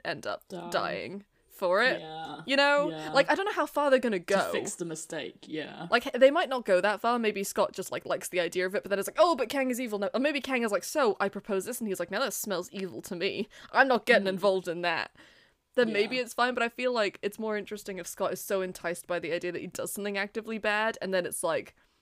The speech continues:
Speaker 1: in the end, he realizes the only way to stop Kang is to, like, I don't know, be in the room when Kang explodes and is like, "You know what? Maybe I, I started this.
Speaker 2: Yeah.
Speaker 1: Maybe I should be there."
Speaker 2: Yeah. Yeah.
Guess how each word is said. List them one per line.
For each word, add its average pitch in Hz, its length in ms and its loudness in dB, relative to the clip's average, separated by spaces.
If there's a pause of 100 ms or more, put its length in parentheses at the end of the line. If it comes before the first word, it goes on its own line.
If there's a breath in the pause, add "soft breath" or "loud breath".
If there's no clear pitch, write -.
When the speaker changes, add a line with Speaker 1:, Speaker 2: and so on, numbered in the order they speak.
(180 soft breath)
Speaker 1:
in 220 140 4
the 233 140 4
end, 196 280 4
he 196 160 -6
realizes 180 480 0
the 185 80 -2
only 190 140 0
way 185 80 -2
to 180 100 -10
stop - 240 -4
Kang 180 240 -4
is 180 80 -6
to, - 80 -6
like, 135 100 -4
I - 40 0
don't 202 60 4
know, 190 80 2
be 233 200 4
in 220 100 6
the 208 100 2
room 196 260 0
when 202 140 -2
Kang 190 240 0
explodes 190 540 0
and 185 80 -2
is 185 120 0
like, 175 180 -2
"You 196 60 0
know 190 100 4
what? 165 240 -2
Maybe 160 300 -8
I, 104 120 -6 (120)
I 190 120 -2
started - 460 -10
this. - 400 -12 (500 soft breath)
Speaker 2:
Yeah. 175 240 -10
Speaker 1:
Maybe 185 220 -4
I 156 80 -2
should - 200 -12
be 165 120 -8
there." 165 300 -8 (920)
Speaker 2:
Yeah. 170 300 -14 (680)
Yeah. 196 220 -12